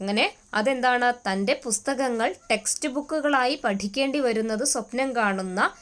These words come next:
എഴുത്തുകാരുടെ ചിന്താഗതിയെ തന്നെ ലേഖകൻ വിമർശിക്കുകയാണ്. നമുക്കറിയാം അല്ലേ, പുതിയ പുതിയ എഴുത്തുകാര് എഴുതുന്ന, ഏഹ്, സമാഹാരങ്ങൾ ഇറക്കുന്ന സമയത്ത്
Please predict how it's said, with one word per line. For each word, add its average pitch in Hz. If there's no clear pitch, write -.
എഴുത്തുകാരുടെ 269
ചിന്താഗതിയെ 233
തന്നെ 202
ലേഖകൻ 190
വിമർശിക്കുകയാണ്. 220
നമുക്കറിയാം 208
അല്ലേ, 220
പുതിയ 208
പുതിയ 220
എഴുത്തുകാര് 220
എഴുതുന്ന, 214
ഏഹ്, 202
സമാഹാരങ്ങൾ 208
ഇറക്കുന്ന 208
സമയത്ത് 202